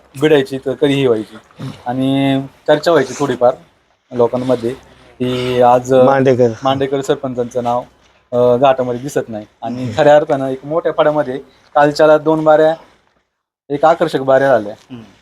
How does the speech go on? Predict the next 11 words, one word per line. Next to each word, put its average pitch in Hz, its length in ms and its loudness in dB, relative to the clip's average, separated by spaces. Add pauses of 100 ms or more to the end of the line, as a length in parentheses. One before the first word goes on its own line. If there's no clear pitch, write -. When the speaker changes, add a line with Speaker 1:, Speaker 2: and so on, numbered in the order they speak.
Speaker 1:
तर - 40 -10
काय 151 220 2
सांगसान 117 340 -6
का? 101 100 -18 (680)
Speaker 2:
आज 151 360 0 (880)
मांडेकर 143 800 2 (1160)
शंभर 160 300 4
टक्के 147 220 2
दोन 151 260 4
घाट 127 240 2 (1040)
एक 170 160 2